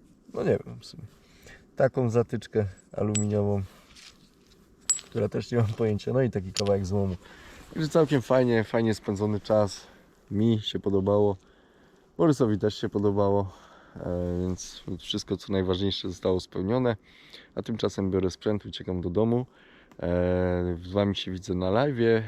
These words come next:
a jutro pewnie będą kolejne poszukiwania, także serdecznie zapraszam i do zobaczonka w kolejnym dniu albo w kolejnym ujęciu, bo zobaczę, co jeszcze dzisiaj ciekawego wpadnie.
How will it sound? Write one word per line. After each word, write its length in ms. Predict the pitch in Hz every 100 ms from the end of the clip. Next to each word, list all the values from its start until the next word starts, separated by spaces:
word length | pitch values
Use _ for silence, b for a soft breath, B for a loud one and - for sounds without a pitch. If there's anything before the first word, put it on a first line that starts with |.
| 113
a 200 | - 131
jutro 400 | 143 135 - 143
pewnie 280 | 131 107 120
będą 260 | 113 127
kolejne 320 | 123 135 131 135
poszukiwania, 680 | 135 - - 160 160 101
także 380 | 92 92 90 92 - B B -
serdecznie 540 | - 92 95 - 92
zapraszam 640 | 90 - 95 92 127 143 -
i 120 | 101
do 160 | 113
zobaczonka 680 | 123 120 113 - 95 87 110
w 200 | 117 107
kolejnym 560 | - 95 90 90 104 123
dniu 340 | 151 185 165
albo 220 | 101 92
w 60 | 95
kolejnym 420 | - 120 131 131
ujęciu, 360 | 139 139 120 -
bo 100 | 92
zobaczę, 340 | 92 95 -
co 120 | 95
jeszcze 220 | 101 - 95
dzisiaj 260 | 92 110
ciekawego 420 | - - 95 95
wpadnie. 480 | 98 - 95 101 123